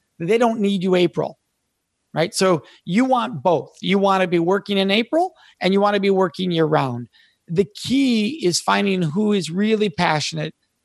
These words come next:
about the solution so that they can, you can work with them year round. Get through to them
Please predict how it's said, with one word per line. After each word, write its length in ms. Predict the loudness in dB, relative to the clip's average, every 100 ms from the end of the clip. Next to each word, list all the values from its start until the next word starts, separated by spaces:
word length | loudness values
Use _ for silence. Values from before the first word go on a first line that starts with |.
| _
about 480 | -4 0 2 2 0 -6 _ -6
the 160 | -4
solution 800 | -2 -2 -2 0 0 0 0 -2
so 140 | -2
that 160 | -4 0
they 180 | 0 0
can, 160 | -4
you 100 | -6
can 120 | -2 -2
work 120 | 0
with 100 | 0
them 180 | 0 0
year 120 | 2
round. 260 | 2 0 -2 -10 -20 _ -4
Get 280 | -2 -2 -2
through 220 | 2 2
to 80 | 4
them 340 | 2 0 -4